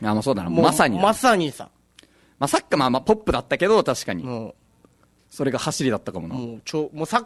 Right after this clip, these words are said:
Speaker 2: カー系も大体今、超次元、もう変なことするじゃん。
Speaker 1: まあ、す-、まあ、そうだな。なんか、技名ついてるとかじゃないにしろ、まあ、なんか、
Speaker 2: うん。
Speaker 1: 変な、「絶対ないだろ、それ」みたいなのあるな。
Speaker 2: もう、そうそう。
Speaker 1: まあ、サッカーだったら、じゃあ、稲妻イレブンさ。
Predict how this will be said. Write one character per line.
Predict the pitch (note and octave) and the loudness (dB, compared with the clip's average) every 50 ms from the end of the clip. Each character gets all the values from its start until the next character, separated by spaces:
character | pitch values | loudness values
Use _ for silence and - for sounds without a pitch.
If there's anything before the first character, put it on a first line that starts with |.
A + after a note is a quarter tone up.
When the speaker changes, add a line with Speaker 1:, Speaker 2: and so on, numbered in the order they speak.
| _ | _
Speaker 2:
カ | - D4+ D#4 | -2 0 0
ー | D4 | 0
系 | B3 D4 D4 | 0 -2 -2
も | B3+ G#3 | -2 -2
大 | F3 E3+ F#3+ F3+ | 0 0 0 0
体 | F3+ F#3 F3+ | 0 0 -2
今、 | F3 E3 D3+ C#3 B2 - | -2 -2 -4 -6 -8 -10
超 | - - E3+ E3 E3 D#3 | -8 -6 -4 -4 -4 -4
次 | D3+ | -4
元、 | D3+ C#3 B2+ | -4 -4 -2
も | B2 C3 | -2 -2
う | |
変 | D#3 D#3+ E3 | -2 -2 -2
な | D#3+ C#3+ | -2 -4
こ | B2 C3+ | -4 -6
と | A#2+ A#2 | -10 -10
す | - - C#3+ | -12 -10 -8
る | C#3 D3 | -8 -8
じ | C3+ B2 | -8 -10
ゃ | A2 | -14
ん。 | _ _ _ | _ _ _
Speaker 1:
ま | - G#2 A2+ A#2 A#2+ | -4 -2 0 0 -2
あ、 | A#2 | -2
す-、 | - - - - - D3+ | -6 -8 -12 -12 -8 -2
ま | D#3 D#3+ D#3+ | 0 0 0
あ、 | |
そ | D#3 - G3+ G3+ G3+ G3+ G#3 G#3 G#3 | 2 2 4 4 6 6 6 6 4
う | |
だ | E3 C3+ | 4 2
な。 | A#2 A2+ G#2+ G#2+ | 0 0 0 0
な | A2 A2+ | -2 -2
ん | |
か、 | G#2 G2 | 0 0
技 | G2 A#2+ D#3+ D#3+ G3 G3+ G#3 | 2 2 2 4 2 2 4
名 | G#3+ G#3+ G#3 | 4 2 2
つ | - - - A3 | 0 -2 -2 -2
い | A3+ - | -2 0
て | - F3 | 0 0
る | D3+ - | 0 -2
と | - A2 | -4 -2
か | C3 B2 | -2 0
じ | A#2 C3 | 0 2
ゃ | |
な | C3 C#3 C#3+ C3+ - - _ _ - | 2 2 0 0 -2 -8 _ _ -4
い | D#3 D3+ | 0 0
に | D#3 D#3 C#3+ | 2 2 2
し | C3 - - D#3 | 0 0 0 0
ろ、 | D3 A#2 | 2 2
ま | F#2+ F#2 | 0 -2
あ、 | |
な | F2+ F#2 | -4 -4
ん | F2+ E2 | -6 -8
か、 | - E2 E2+ D#2+ - _ _ _ _ _ _ _ - | -10 -12 -12 -12 -14 _ _ _ _ _ _ _ -14
Speaker 2:
う | A#2 | -12
ん。 | A#2 A2 G#2+ G2+ | -12 -12 -6 -2
Speaker 1:
変 | C3+ B2+ A#2+ A#2 A2+ G#2+ | 0 2 4 4 4 2
な、 | G2+ F#2 F2 E2 - - - - - - | 2 0 -2 -4 -6 -10 -16 -20 -18 -12
「絶 | - - A#2 - | -8 -8 -6 -4
対 | - B2+ B2 C3+ | 0 0 2 4
な | D#3+ | 4
い | C4+ | 4
だ | A#3 D3 | 4 2
ろ、 | A#2+ G#2+ | 2 0
そ | A2+ G2 | -2 -2
れ」 | F#2+ F#2 | -2 -2
み | F#2+ F2+ | -4 -4
た | G2 F#2 | -4 -4
い | |
な | G2+ G2 | -4 -4
の | F2+ | -4
あ | F#2 | -4
る | E2 E2 | -6 -8
な。 | D#2+ D#2+ - | -10 -12 -10
Speaker 2:
も | C#3+ C#3 C3+ C3 B2 | -10 -8 -8 -8 -10
う、 | |
そ | - - C#3+ C3 | -10 -8 -8 -8
う | A#2 | -8
そ | - - | -6 -6
う。 | |
Speaker 1:
ま | C#3+ | -2
あ、 | |
サ | D3+ - D4 | 0 0 0
ッ | - - - | -2 -2 0
カ | - C4+ | 2 4
ー | |
だ | B3+ A#3 | 4 4
っ | A#3+ | 4
た | - - | 2 2
ら、 | |
じ | G3+ | 4
ゃ | - | 4
あ、 | |
稲 | A2+ C3 C3+ C#3 B2+ | 4 6 6 4 4
妻 | A#2 B2+ B2+ B2+ | 4 4 4 6
イ | A#2+ | 4
レ | A#2+ | 4
ブ | G#2 F#2 | 2 0
ン | F#2 F2+ | -2 -4
さ。 | - - B1 - | -4 -8 -12 -12